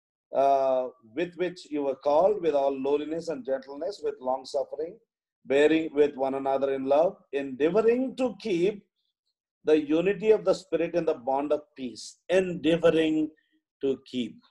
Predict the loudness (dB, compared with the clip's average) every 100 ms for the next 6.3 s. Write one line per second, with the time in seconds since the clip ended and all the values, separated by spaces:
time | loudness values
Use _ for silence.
0 | _ _ _ _ 0 4 6 6 2 2
1 | 2 2 0 -4 0 4 4 2 -6 _
2 | _ _ _ _ _ -8 -4 2 2 2
3 | 0 -6 -10 -6 -6 -2 -4 -2 -4 -4
4 | -10 -8 -4 -4 -6 -4 -2 -2 -4 -10
5 | -4 -4 -2 -4 -4 -4 -4 -2 -2 -2
6 | -6 -8 -14